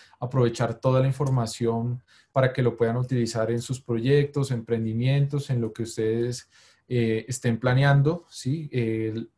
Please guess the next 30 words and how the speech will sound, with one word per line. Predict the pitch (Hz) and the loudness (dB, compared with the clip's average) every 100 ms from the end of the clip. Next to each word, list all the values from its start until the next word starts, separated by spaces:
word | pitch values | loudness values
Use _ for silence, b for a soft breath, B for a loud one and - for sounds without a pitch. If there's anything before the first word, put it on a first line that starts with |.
| _ | _
no | 143 131 151 | 2 6 8
me | 156 | 8
las | 170 151 | 6 4
sé | 139 | 2
todas. | 139 139 175 - | 4 2 2 -4
Si | - - 127 | -10 -4 0
alguien | 127 123 135 131 | 2 2 0 0
sabe, | 139 135 135 143 b b b b | 2 4 4 2 b b b b
eh, | 120 117 110 107 107 104 101 | -2 0 0 -2 -4 -6 -4
alguna | 113 113 120 123 123 127 123 - _ _ _ _ _ _ - | -2 0 0 0 0 0 -4 -12 _ _ _ _ _ _ -2
información | 127 117 107 - 110 | 0 0 -2 -4 -4
adicional | 117 113 104 95 104 131 | -2 -4 -6 -4 0 2
o | 117 107 | 0 -2
quiere | 113 110 | -6 -2
complementar, | 123 123 113 104 120 127 - | -2 0 -2 -2 -2 -4 -2
bienvenidos. | 147 123 113 110 117 123 151 - - | 2 2 2 0 2 0 -2 -8 -12
Este | 131 127 120 | -6 -4 -6
espacio | 113 123 120 | 0 0 0
es | 123 | -2
para | 135 | 2
ustedes, | 120 - 113 113 | 2 0 -4 -4
para | - 131 | -2 -4
que | - 117 | -4 -6
puedan | 117 113 117 | 0 0 0
conocer | 120 131 113 - 110 110 b b b | -2 -2 -2 -2 -4 -4 b b b
y | 131 | 4
adueñarse | 135 131 113 110 - 143 | 6 4 2 -4 -2 -2
de | 123 | -2
todo | - 110 110 | -2 -2 -2
esta, | 113 - 123 | -4 -6 -6